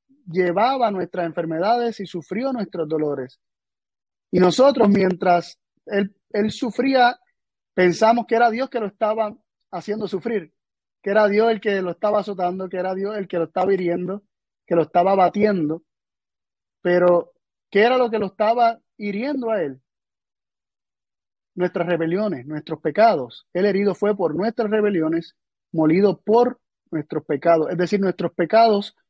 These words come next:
son el instrumento que muelen a Cristo. Pero yo quiero que ahora nos fijemos en algo muy interesante en el, desde el versículo tres, el tiempo verbal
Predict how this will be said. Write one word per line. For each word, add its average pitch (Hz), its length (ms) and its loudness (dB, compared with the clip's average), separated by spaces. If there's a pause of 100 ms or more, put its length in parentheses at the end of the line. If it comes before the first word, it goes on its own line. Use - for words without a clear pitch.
(500)
son 226 300 0
el 214 100 0
instrumento 196 720 -4
que 180 120 -4
muelen 180 320 -2
a 170 80 -4
Cristo. - 500 -12 (1300)
Pero 196 200 2
yo 208 140 4
quiero 294 180 2
que 277 80 0
ahora 269 260 2
nos 247 140 -4
fijemos 233 420 -2
en 202 120 -4
algo 233 240 -2
muy 214 200 -4
interesante 202 560 -4
en 175 80 -4
el, 165 60 -6
desde 160 200 -4
el 156 60 -2
versículo 190 520 -4
tres, 220 340 -6 (1080)
el 185 220 2
tiempo 262 460 2
verbal 208 640 0